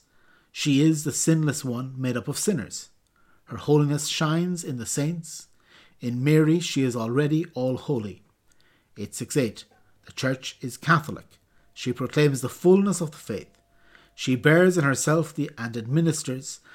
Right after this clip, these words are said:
the totality of the means of salvation. She is sent out to all peoples. She speaks to all men.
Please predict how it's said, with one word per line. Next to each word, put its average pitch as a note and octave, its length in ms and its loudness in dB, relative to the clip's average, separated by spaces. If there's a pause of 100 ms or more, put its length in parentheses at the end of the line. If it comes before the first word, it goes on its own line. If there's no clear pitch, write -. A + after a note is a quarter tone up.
(200)
the A#2+ 100 -12
totality E3+ 600 0
of D#3 120 -2
the B2 80 -4
means D3+ 300 0
of C#3+ 80 -4
salvation. A2+ 680 -8 (680)
She - 180 -2
is C3+ 140 0
sent C3 240 -2
out E3+ 300 2
to - 260 -6
all C#3+ 260 -2
peoples. D#3 680 -4 (420)
She B2 160 -10
speaks D3+ 440 0
to C#3 100 -2
all A#2+ 160 -2
men. A#2+ 440 -4